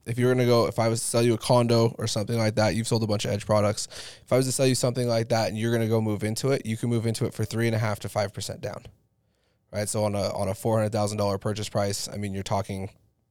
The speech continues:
if twelve to fifteen grand, somewhere in there. On a flip like this, it's a little bit different because the government doesn't have as many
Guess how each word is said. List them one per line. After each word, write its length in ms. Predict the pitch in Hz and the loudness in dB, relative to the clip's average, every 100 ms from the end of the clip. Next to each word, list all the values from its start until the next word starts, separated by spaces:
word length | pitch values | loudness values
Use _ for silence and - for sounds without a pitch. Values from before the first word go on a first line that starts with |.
| _ _ | _ _
if 520 | - - - - - - | -12 -12 -12 -16 -16 -12
twelve 460 | - 117 117 113 | -2 2 2 2
to 80 | 110 | -2
fifteen 400 | - 107 - 101 | -4 -4 -4 -4
grand, 320 | 98 - 113 | -6 -8 -8
somewhere 280 | - 95 90 | -6 -4 -4
in 120 | 90 | -4
there. 180 | - - - - - - - - | -6 -10 -14 -20 -20 -20 -14 -8
On 120 | 107 | -6
a 60 | 98 | -4
flip 360 | - 180 196 | 4 6 6
like 220 | 143 120 - | 6 4 2
this, 400 | 101 110 - - _ 123 | 0 0 -4 -10 _ -6
it's 160 | 117 | -2
a 40 | 113 | 0
little 220 | 113 110 | 0 0
bit 220 | 95 110 | -2 0
different 340 | 127 120 104 98 | 0 0 0 -4
because 240 | 107 110 | -4 -4
the 80 | 101 | 0
government 380 | 113 107 104 95 | 2 2 0 0
doesn't 200 | 101 101 | -2 -2
have 180 | 104 98 | -2 -2
as 100 | 104 | -4
many 200 | 98 | -4